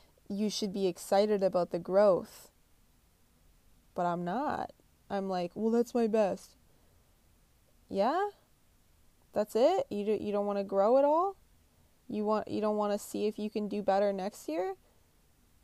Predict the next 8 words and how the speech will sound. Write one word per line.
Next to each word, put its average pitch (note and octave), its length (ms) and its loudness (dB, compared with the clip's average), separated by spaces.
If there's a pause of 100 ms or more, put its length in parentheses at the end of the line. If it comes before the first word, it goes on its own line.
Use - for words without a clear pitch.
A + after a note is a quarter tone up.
(1080)
I A3 80 4
think C4+ 180 0
it D#4+ 120 -4
comes C4 260 -2
back G#3 240 0
to A3 100 -6
feeling G3+ 340 -4
like F#3 160 -6